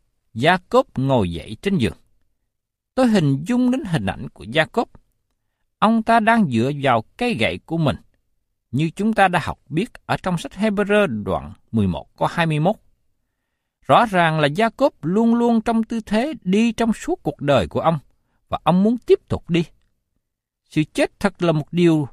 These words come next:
làm cho đau buồn. Nó đến vào lúc bất lợi hơn hết, vào lúc mà chúng ta muốn tiếp tục đi tới. Chẳng hạn như,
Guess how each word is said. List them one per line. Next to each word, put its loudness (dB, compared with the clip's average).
làm 2
cho -6
đau 2
buồn. 0
Nó 2
đến 0
vào 4
lúc -2
bất -2
lợi 2
hơn 0
hết, 2
vào 4
lúc -2
mà 2
chúng -6
ta 4
muốn 2
tiếp 0
tục -4
đi -2
tới. 2
Chẳng -4
hạn -4
như, 0